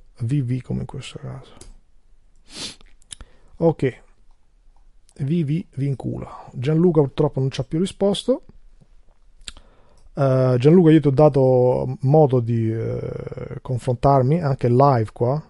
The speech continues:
nel video. Praticamente io sono online adesso, come vedete Telegram è connesso e Gianluca da grande guerriero sta ancora dormendo.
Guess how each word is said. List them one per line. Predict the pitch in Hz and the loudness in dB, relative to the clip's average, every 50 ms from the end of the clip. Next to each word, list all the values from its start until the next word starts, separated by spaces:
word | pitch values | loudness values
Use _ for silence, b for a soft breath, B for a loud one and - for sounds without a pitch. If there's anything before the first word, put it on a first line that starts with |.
| _ - | _ -14
nel | - 123 110 113 107 | -10 -8 -6 -6 -4
video. | 107 127 120 107 131 170 196 - _ _ _ _ _ _ - - _ | -4 -4 -4 -2 -2 -4 -4 -6 _ _ _ _ _ _ -20 -20 _
Praticamente | - - 120 123 123 127 123 - | -16 -12 -8 -6 -6 -6 -6 -6
io | 123 117 | -8 -8
sono | - 127 117 - - _ - | -8 -8 -8 -10 -12 _ -2
online | - 147 139 131 131 131 123 117 110 107 | 0 2 2 2 2 2 0 0 -2 -4
adesso, | 104 104 107 117 - - 127 | -4 -6 -6 -8 -8 -8 -6
come | 117 113 | -4 -4
vedete | 113 113 113 120 123 117 | -4 -4 -4 -4 -4 -6
Telegram | - - 120 120 123 113 117 120 120 117 | -4 -4 -2 -2 -2 -2 -2 -2 -4 -4
è | - 123 120 - | -6 -8 -8 -6
connesso | - - 131 127 127 120 117 110 107 - - - - 147 151 - b b b b b b b b b b b b b b _ | -4 -2 -2 0 0 0 -2 -4 -6 -8 -10 -10 -8 -10 -10 -12 b b b b b b b b b b b b b b _
e | - 123 117 | -6 -6 -4
Gianluca | 113 117 139 139 135 120 117 117 113 - - 131 123 - - _ _ _ - - - - _ _ | -4 -2 -2 0 0 0 0 -2 -2 -4 -4 -6 -6 -6 -10 _ _ _ -20 -20 -20 -20 _ _
da | - - - 110 110 107 107 107 104 107 - - | -18 -14 -10 -6 -6 -4 -4 -4 -6 -6 -8 -8
grande | - 107 104 120 120 131 127 123 117 117 | -8 -6 -2 -2 0 0 2 0 0 0
guerriero | 113 117 131 127 123 123 113 110 110 113 120 | 0 0 0 0 0 0 0 0 -2 -2 -4
sta | 113 - - 120 | -6 -6 -6 -6
ancora | 110 - - - 120 113 | -6 -6 -4 -4 -2 -2
dormendo. | 110 104 113 110 107 107 104 98 98 101 101 120 120 - | -2 -2 -4 -4 -2 -4 -4 -6 -6 -8 -8 -10 -12 -14